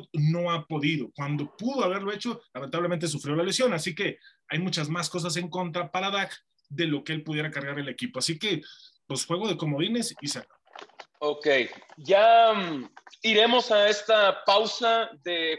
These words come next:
Speaker 2: cuarta oportunidad, pero antes, Mauricio, para hablar de equipos populares y cerrar este tema, háblame de los Steelers, post Big Ben, ¿qué vamos a hacer con el supercapitán Mitch Trubisky o con Kenny Pickett, que estará esperando su oportunidad?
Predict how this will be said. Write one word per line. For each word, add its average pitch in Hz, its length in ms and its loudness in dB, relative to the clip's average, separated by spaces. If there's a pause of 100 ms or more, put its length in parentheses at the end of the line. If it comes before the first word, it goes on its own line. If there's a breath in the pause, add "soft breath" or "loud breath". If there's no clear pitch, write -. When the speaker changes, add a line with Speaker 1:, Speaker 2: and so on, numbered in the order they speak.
(100)
Speaker 2:
cuarta 202 320 0
oportunidad, 196 640 -2
pero 226 200 2
antes, 262 380 -2
Mauricio, 247 460 -2
para 233 200 2
hablar 214 280 0
de 240 100 -6
equipos - 380 -14
populares 190 560 -6
y - 60 -20
cerrar 185 640 -2
este 180 300 -8
tema, 165 420 -2 (460)
háblame 226 340 2
de 185 80 0
los 170 140 -6
Steelers, 180 640 -6 (160)
post 214 400 0
Big 180 180 -6
Ben, 180 220 0 (180)
¿qué 196 120 2
vamos 202 260 0
a 185 60 -8
hacer 196 280 -4
con 196 140 -4
el 160 120 -6
supercapitán 190 1160 -2 (300)
Mitch 202 340 -6
Trubisky 190 760 -6
o 185 200 4
con 185 180 -6
Kenny 175 320 -8
Pickett, 165 320 -4 (100)
que 151 100 -4
estará 139 340 2
esperando 131 480 -4
su - 100 -20
oportunidad? - 400 -20